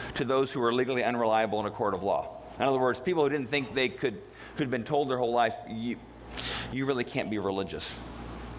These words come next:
uh, because you have too many things working against you," all right?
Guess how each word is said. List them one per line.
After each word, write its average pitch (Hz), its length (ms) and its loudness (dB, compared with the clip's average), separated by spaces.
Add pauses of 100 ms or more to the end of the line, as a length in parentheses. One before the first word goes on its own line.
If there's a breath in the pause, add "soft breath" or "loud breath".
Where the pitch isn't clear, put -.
(120)
uh, 95 160 0
because 107 400 -2
you 107 80 2
have 101 140 0
too 120 100 -6
many 101 180 -2
things 95 300 -6
working 95 260 -2
against 90 400 -6
you," 71 100 -8 (180)
all 90 80 -4
right? 92 200 -2